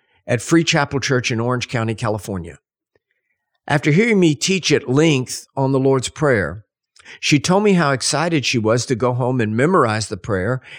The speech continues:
and start using it. She said she had never heard the prayer before and found it quite beautiful, and that hearing it had a powerful effect on her.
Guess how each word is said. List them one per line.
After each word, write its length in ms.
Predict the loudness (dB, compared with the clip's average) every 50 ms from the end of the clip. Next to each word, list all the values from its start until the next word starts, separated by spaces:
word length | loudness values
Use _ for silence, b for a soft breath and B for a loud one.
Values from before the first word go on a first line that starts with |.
| B
and 120 | B -2 0
start 260 | 2 2 4 4 4
using 360 | 4 4 4 2 2 0 -4
it. 200 | -6 -14 -18 -20 _ _ _ _ _ b b b b b b
She 200 | b 0 2 2
said 260 | 4 4 2 2 2
she 120 | 2 2 2
had 120 | 4 4
never 220 | 4 2 2 4 4
heard 220 | 4 4 4 4
the 80 | 2 0
prayer 280 | 0 2 0 2 2
before 520 | 0 -4 -4 -4 -2 -2 0 0 0 -2 -2 B B B B B B
and 180 | -2 -2 0
found 240 | 2 2 2 2 2
it 120 | 0 0 -2
quite 320 | -2 0 0 0 0 2
beautiful, 640 | 4 4 6 4 4 2 0 -6 -8 -10 -10 -16 _ _ _ _ _ _ _ _ -4
and 180 | 0 2 2 2
that 140 | 2 2 0
hearing 380 | 2 4 4 4 4 2 0
it 200 | -2 -4 -6 -10 B B B B B
had 240 | -2 0 2 2
a 100 | 2 0
powerful 560 | 0 -2 -4 -2 0 2 2 0 2 2 0 0
effect 360 | 0 0 -2 -4 -2 -2 -4
on 100 | -2 -2
her. 260 | -2 -4 -6 -8